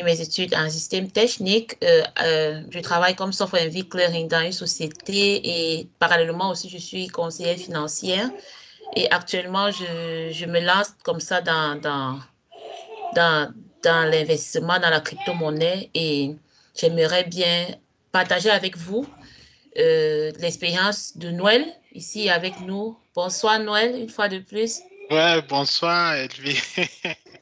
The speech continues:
Speaker 2: Bonsoir.
Speaker 1: Ok, je sais pas, tu peux te présenter avant qu'on ne commence ?
Speaker 2: Euh,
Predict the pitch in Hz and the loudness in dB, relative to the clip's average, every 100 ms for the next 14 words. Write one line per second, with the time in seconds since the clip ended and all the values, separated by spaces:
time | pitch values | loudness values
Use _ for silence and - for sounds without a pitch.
0 | _ _ _ _ _ - - - - 143 | _ _ _ _ _ -16 -12 -10 -10 -8
1 | 139 135 - - _ _ _ _ - 170 | -8 -8 -12 -20 _ _ _ _ -8 -6
2 | 180 180 175 185 240 233 220 202 202 220 | -6 -10 -10 -2 0 0 2 2 2 -4
3 | 214 220 208 180 175 175 170 - 196 190 | -2 -2 -2 -6 -4 -4 -4 -10 -6 -4
4 | 175 175 185 185 170 160 156 156 175 233 | -2 -4 -4 -4 -6 -6 -8 -6 -6 -6
5 | - - _ _ _ - 175 185 185 190 | -12 -20 _ _ _ -4 -2 0 -2 -4
6 | 185 | -4